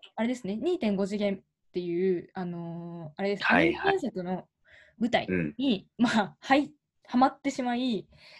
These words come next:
Speaker 1: で、なんかこう、
Speaker 2: めっちゃ流行ってるよ。うん。
Speaker 1: そうそう、今めちゃくちゃ流行ってますよね。なんか、まだちょっと、
Speaker 2: うん。
Speaker 1: あのー、流行ってない時期、ちょっとまだ落ち着いてる時期に
Speaker 2: はいはい。
Speaker 1: ハマって、
Speaker 2: あ、そうなんだ。うん。
Speaker 1: うんうんうん。それでなんか実際に見に行った時に、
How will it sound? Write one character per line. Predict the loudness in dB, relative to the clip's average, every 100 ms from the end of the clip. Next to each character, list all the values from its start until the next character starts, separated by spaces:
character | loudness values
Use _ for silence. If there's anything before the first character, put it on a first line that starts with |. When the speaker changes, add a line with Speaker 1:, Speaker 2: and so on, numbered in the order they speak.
| -4
Speaker 1:
で、 | 6
な | 6
ん |
か | 6
こ | 0 4
う、 |
Speaker 2:
め | 4
っ | 4
ち | 2
ゃ | 6
流 | 6
行 |
っ | 4 6
て |
る | 6
よ。 | 6 _ -2
う | 0
ん。 |
Speaker 1:
そ | 0
う |
そ | -2
う、 | -2
今 | 2 4
め | 2
ち | 0
ゃ |
く | 0
ち |
ゃ | 4
流 | 4
行 |
っ |
て | 4
ま | -2
す | -4
よ | -8
ね。 | -10 -12 _ -20 _
な | -10
ん | -6
か、 | -2 6
ま | 6
だ |
ち | 6
ょ | 2
っ |
と、 | -10
Speaker 2:
う |
ん。 | -12 _ -6
Speaker 1:
あ | -2
の | 0 0 -2 2
ー、 |
流 | 4
行 | 4
っ |
て | 4
な | 2
い | 0
時 | -4
期、 | -12
ち | -6 -4
ょ |
っ |
と | 0
ま | 2
だ | 2
落 | 0
ち |
着 | -6 -4
い |
て | -4
る |
時 | -2
期 | 2
に |
Speaker 2:
は | 0
い |
は | 0
い。 | -14 _ 2
Speaker 1:
ハ | 2
マ | 2
っ | 2
て、 | 6
Speaker 2:
あ、 | 6
そ | 6 6
う |
な | 6
ん |
だ。 | -2 -8 -8 -14 -2
う |
ん。 |
Speaker 1:
う | -2
ん |
う | -2
ん | -4 -4
う |
ん。 | -6 -8 -20 _
そ | -6
れ | 0
で | 2
な | 2
ん | 0
か | -2
実 | -2 2 2
際 |
に | 4
見 | 0
に | -2
行 |
っ | -2
た | -4
時 | -2 -2
に、 | 0 -2 -4